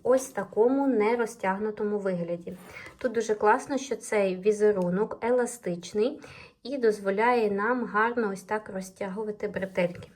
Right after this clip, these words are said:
Ось таким чином вона розтягується і назад сходиться.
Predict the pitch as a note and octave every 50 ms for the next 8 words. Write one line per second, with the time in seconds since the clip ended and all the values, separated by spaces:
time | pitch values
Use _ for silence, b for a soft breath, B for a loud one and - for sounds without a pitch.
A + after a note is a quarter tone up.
0 | _ - G#3+ A#3+ B3 - - G3 - G#3 G#3 G3+ - - G3+ G3 G3 G3 F#3+ F#3+
1 | F#3+ F#3+ F#3 F#3 F#3+ F#3 - - - B3+ B3+ - D4+ D4+ C#4+ C#4 - - B3 B3
2 | - A#3+ C4 C#4 B3+ G#3+ F#3+ F3+ G3 G#3 A3 A#3 - - - _ _ _ _ -
3 | - - - - F#3+ F3+ F3 F3 F3 F3 F3 - F#3 F#3